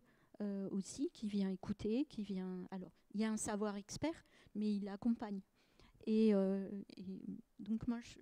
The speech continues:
je pense que ça, c'est, euh, c'est aussi quelque chose d'important. Et, euh, ces savoirs populaires et savoirs profanes, pour aller dans ton sens, ils sont aussi fondamentaux euh, j'ai beaucoup travaillé, euh, avant d'être, euh, prof à Lyon, j'ai,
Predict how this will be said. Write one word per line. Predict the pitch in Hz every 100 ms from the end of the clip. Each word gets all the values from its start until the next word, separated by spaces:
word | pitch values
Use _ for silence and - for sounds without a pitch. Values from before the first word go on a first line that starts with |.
| -
je | - -
pense | - 277 -
que | 240
ça, | 226 262 294
c'est, | - 233 220 214
euh, | 202 196 196
c'est | -
aussi | 208 - 254
quelque | 254 214
chose | 214 240
d'important. | 208 202 196 185 - 180 - - - - -
Et, | - 226 247 - - -
euh, | 214
ces | 202 - 220
savoirs | 247 233 254 -
populaires | 240 - 233 240 240
et | 202
savoirs | - 208 208 196
profanes, | - 196 180 233 277 294
pour | - 202
aller | 202 214
dans | 190
ton | - 190
sens, | - 302 -
ils |
sont | 208 220
aussi | 196 - 269
fondamentaux | - 233 220 214 202 240 269 - - - - _ -
euh, | 208 196
j'ai | 196 196
beaucoup | 185 208 277
travaillé, | - 233 208 196 233 254
euh, | 196 190 -
avant | 202 196 208
d'être, | 220 208 - -
euh, | 190 185 185
prof | - 233 220
à |
Lyon, | 190 196 240 233
j'ai, | 185 185 -